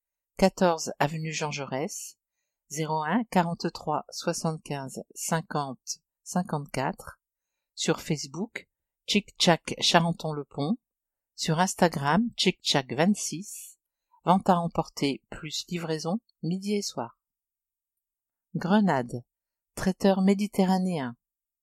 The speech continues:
Sévan Dalbas, cent vingt rue de Paris, zéro six quinze treize soixante-dix-huit quarante-six. Sur Instagram, traiteur-grenade. Vente à emporter plus livraison,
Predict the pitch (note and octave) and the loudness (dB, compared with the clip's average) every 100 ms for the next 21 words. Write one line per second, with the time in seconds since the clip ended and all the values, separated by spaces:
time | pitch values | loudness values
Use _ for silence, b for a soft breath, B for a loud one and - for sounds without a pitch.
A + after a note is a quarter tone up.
0 | _ - - F3+ F3 F#3 F#3+ F3 F#3+ F#3+ | _ -10 -2 2 4 4 2 4 6 6
1 | C3 B2 - - - - - - E3+ D#3+ | 2 0 -2 -8 -10 -14 -8 -2 0 2
2 | D#3 F#3+ G#2+ - F3+ E3+ - C3 C3+ E3 | 0 0 -6 -6 -2 -2 -2 -6 -6 -12
3 | _ _ _ _ _ _ _ _ - F3+ | _ _ _ _ _ _ _ _ -8 -4
4 | F3 F#3 - D3+ C#3 - - - D3 D3+ | -2 -2 -4 -8 -8 -8 -8 -2 0 2
5 | F#3 - G3+ - - C#3+ D3 F#3+ G3 F3+ | -2 0 -2 -2 -2 -2 -2 -2 -2 -2
6 | - F3+ E3+ F3+ F3 F3+ D#3+ C#3+ B2 - | 0 0 0 -2 -2 -8 -10 -10 -12 -12
7 | - - E3+ E3 D3 - - C#3+ - - | -14 0 2 2 -2 -6 -8 -10 -10 -10
8 | - - _ _ _ _ _ _ _ - | -10 -14 _ _ _ _ _ _ _ -10
9 | - C#3 C#3 - D3+ C#3 C#3+ E3+ A#3+ - | -8 -6 -6 -2 -2 0 2 6 4 2
10 | _ _ _ _ _ - - F#3 - E3 | _ _ _ _ _ -2 0 2 2 0
11 | D#3 - _ - D3+ C#3 C3+ _ _ - | -2 -10 _ -8 -6 -4 -4 _ _ -14
12 | A#3 E3 D#3+ D3+ F#3 - _ _ _ - | -4 -2 0 0 -2 -10 _ _ _ 0
13 | F3 - E3 D#3+ E3 - - C#3+ - E3+ | 2 6 4 4 -2 -2 -2 -2 -4 -6
14 | - - D3+ C3+ B2+ C3+ D#3+ | -6 -6 -6 -4 -4 0 0